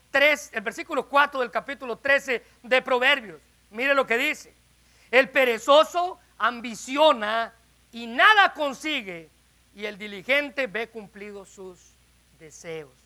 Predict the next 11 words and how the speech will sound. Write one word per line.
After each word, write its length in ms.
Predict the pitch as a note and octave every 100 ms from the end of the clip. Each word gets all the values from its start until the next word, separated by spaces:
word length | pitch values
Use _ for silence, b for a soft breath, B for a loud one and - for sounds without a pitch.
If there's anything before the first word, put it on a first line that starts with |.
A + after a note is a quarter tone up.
| _ _ _ _ _ _ b b
El 180 | B3+ A#3
sabio 360 | E4 F#4 F4
se 100 | C#4+
esfuerza 640 | B3 D4+ D#4+ E4 - D4+ B B
en 200 | B3 A#3
todo 340 | C#4+ D#4+ E4
momento 680 | D#4 C#4 C4+ C4+ A3 - D3+ b b
y 100 | C4+
para 360 | - C#4 C4 -
toda 280 | E4+ G4+ F#4+
actividad, 640 | F4 C#4 A#3+ A3 F#3 D3+